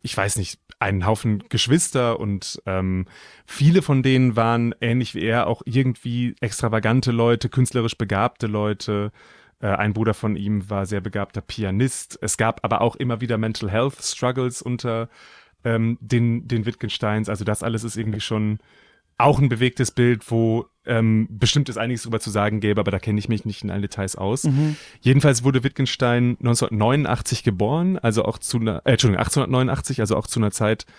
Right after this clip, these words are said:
Speaker 1: als, äh, das Wien auch schon dem Fin du siècle ent-, entgegenging. Ähm, im selben Jahr tatsächlich wie Heidegger und Hitler, also irgendwie sind da mehrere Leute,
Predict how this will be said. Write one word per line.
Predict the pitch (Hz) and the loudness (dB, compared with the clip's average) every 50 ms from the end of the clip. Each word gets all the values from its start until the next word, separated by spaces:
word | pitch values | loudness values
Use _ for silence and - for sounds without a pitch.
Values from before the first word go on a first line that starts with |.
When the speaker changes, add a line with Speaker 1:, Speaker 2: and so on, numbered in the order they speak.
| - - _ | -20 -16 _
Speaker 1:
als, | - 110 107 98 - - - - - | -2 -2 -2 -2 -4 -6 -8 -8 -6
äh, | - - 113 104 104 | -2 0 2 2 2
das | 95 107 95 98 | 2 2 -2 0
Wien | 113 117 117 | 0 0 2
auch | 113 | 2
schon | - - 120 117 113 - - _ _ - | 2 2 2 2 2 0 -4 _ _ -12
dem | 113 107 123 117 113 110 110 107 | 0 2 2 4 4 4 2 2
Fin | - - - 135 123 123 131 120 | 0 -2 0 2 4 4 4 4
du | 117 | 2
siècle | - - 120 117 - - 180 165 156 147 - - _ | 2 4 2 2 2 4 2 2 4 2 0 -2 _
ent-, | - 139 131 - | 0 0 2 2
entgegenging. | 139 135 - 135 131 123 131 131 117 127 127 127 127 131 - - - - - - - _ _ | 0 0 2 2 2 2 2 0 2 2 2 2 2 0 -2 -4 -16 -20 -20 -20 -20 _ _
Ähm, | - 117 117 117 117 - | 0 2 2 2 2 4
im | 143 131 131 | 4 6 6
selben | 110 123 156 170 170 | 6 6 6 6 6
Jahr | 147 147 156 | 4 4 2
tatsächlich | - 147 127 139 131 - - 117 110 107 101 110 | 0 0 0 -2 -4 -4 -6 -8 -8 -8 -6 -6
wie | 117 117 123 127 127 127 - - | -4 -4 -2 0 0 -2 -2 -2
Heidegger | 117 101 113 135 139 147 127 127 - 135 | -2 0 0 0 0 0 0 0 2 2
und | 143 165 - | 2 2 2
Hitler, | 107 - - - 196 214 202 | 0 -2 -2 -2 -4 -2 -2
also | 143 120 104 104 | -2 -4 -4 -2
irgendwie | 101 120 139 127 120 | -2 0 0 0 0
sind | 104 - - - - | 0 -2 -4 -2 0
da | - | 2
mehrere | 113 117 139 135 147 143 135 | 2 2 2 2 2 0 0
Leute, | 131 120 120 120 135 - - 135 123 120 | 0 0 2 0 0 0 -2 -4 -4 -4